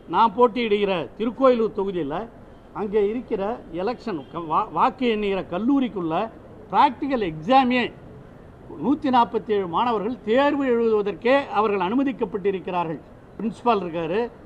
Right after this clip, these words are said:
investigation officers இருக்காங்க, இதெல்லாம் எப்படி அனுமதிக்கிறார்கள்? இதை நான் கலெக்டர்கிட்ட காலையில எனக்கு செய்தி வந்த பிறகு, நான் ஆட்சியரிடம் பேசிய பிறகு,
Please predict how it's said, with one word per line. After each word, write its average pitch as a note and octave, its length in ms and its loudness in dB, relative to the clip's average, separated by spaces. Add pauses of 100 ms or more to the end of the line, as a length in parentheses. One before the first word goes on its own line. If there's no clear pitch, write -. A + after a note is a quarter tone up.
(140)
investigation G#3+ 600 -2
officers F3 480 0
இருக்காங்க, E3 480 -4 (300)
இதெல்லாம் G#3+ 360 0
எப்படி A#3 260 -2
அனுமதிக்கிறார்கள்? G#3 760 -2 (500)
இதை G#3+ 120 -4
நான் G#3 120 0
கலெக்டர்கிட்ட G#3+ 520 -2
காலையில G#3 400 0
எனக்கு F#3+ 280 -6
செய்தி A#3 260 0
வந்த G3 240 -4
பிறகு, G#3+ 260 -4
நான் F#3+ 200 -2
ஆட்சியரிடம் F#3+ 640 0
பேசிய G#3 340 -2
பிறகு, F3 400 -2